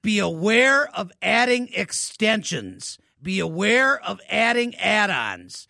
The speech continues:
You really don't want any more of them added to your browser than absolutely necessary. They take up bandwidth from your internet. They will slow down your internet.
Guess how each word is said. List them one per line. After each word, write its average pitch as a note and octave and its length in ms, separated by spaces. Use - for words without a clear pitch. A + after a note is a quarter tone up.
You E3+ 160
really C#4 360
don't B3 280
want A#3 220
any A3+ 180
more A3 260
of G#3 80
them G3+ 300
added A#3 380
to G#3 80
your G#3 180
browser G3+ 540
than D#3 240
absolutely E3+ 1000
necessary. D3 800
They D3 160
take G#3+ 320
up A3 220
bandwidth G#3+ 600
from D3+ 200
your C#3 140
internet. A#3 580
They - 80
will A#2+ 220
slow G#3+ 420
down A3 260
your A3 160
internet. A3 560